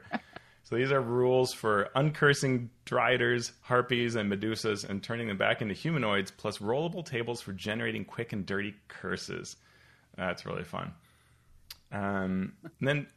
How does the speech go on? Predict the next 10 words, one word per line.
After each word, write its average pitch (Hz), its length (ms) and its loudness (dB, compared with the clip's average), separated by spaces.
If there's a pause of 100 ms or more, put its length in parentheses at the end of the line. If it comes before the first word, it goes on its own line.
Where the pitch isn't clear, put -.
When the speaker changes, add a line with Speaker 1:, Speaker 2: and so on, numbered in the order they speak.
(160)
Speaker 2:
Jonathan 175 460 0
Connor 175 260 2
Self, 202 400 2
who 120 120 0
we 139 160 0
know 120 200 2
from 110 180 -4
Organized 101 400 -2
Play. 101 320 0 (500)
Speaker 1:
Yep. - 120 -16